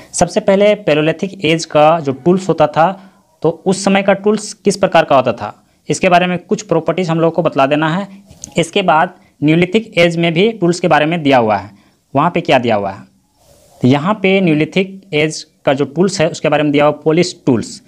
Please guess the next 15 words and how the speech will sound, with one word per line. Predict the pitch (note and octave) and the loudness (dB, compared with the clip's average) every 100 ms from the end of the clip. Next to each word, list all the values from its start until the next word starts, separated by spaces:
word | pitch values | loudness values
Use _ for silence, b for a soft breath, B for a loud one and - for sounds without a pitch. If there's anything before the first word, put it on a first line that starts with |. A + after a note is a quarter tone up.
| b b | b b
तो | - D#3+ | -6 -2
इस | F3 - | -4 -2
समय | F3 F3+ | -2 0
का | F3+ | 0
टूल्स | F3 - E3 E3+ D#3 | 0 0 -4 -2 0
जो | D3+ | 0
होता | D3+ D#3 | 0 0
था | D#3 F3+ F#3+ B B | -2 -4 -6 B B
हाईली | - B2+ D3 F#3+ | -4 0 0 0
पॉलिश्ड, | F#3+ E3 D3 - - _ _ _ C3 | 0 0 0 -2 -10 _ _ _ 0
were | D3+ C#3+ B2 | 0 0 0
harder, | C3 C#3+ A#2 | 2 2 0
मतलब | A#2+ C#3 | -2 -6
काफ़ी | C3+ B2+ - F3+ | -2 -4 -2 -2
मजबूत, | B2+ B2 B2+ D3 | 0 0 0 0